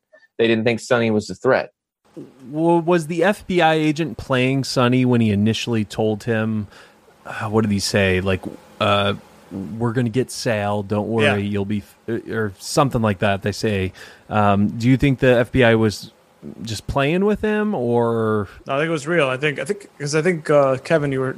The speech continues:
Speaker 3: talking about this earlier. I think kind of, like, setting him up a little bit, um, or, or I, I,
Speaker 2: Okay.
Speaker 3: on, inadvertently, right? Inadvertently setting,
Speaker 1: Inadvertently.
Speaker 3: yeah, and then the F B I picks up on that.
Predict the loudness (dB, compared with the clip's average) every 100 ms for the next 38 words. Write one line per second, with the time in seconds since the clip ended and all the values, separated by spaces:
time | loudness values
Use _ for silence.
0 | -8 0 0 0 -2 -4 -2 0 0 -2
1 | -4 -6 -8 -12 -4 -2 -2 -4 -6 0
2 | 2 2 2 -2 -2 -4 -4 -2 -4 -4
3 | -4 -4 -2 -2 -2 0 0 2 2 2
4 | 0 2 2 4 2 2 0 -2 -4 -14
5 | -16 -20 _ _ _ -4 0 0 0 -2
6 | 0 2 2 2 2 2 2 2 0 0
7 | 0 0 0 -2 0 0 0 0 0 0
8 | -4 0 -2 0 -2 -2 -6 -6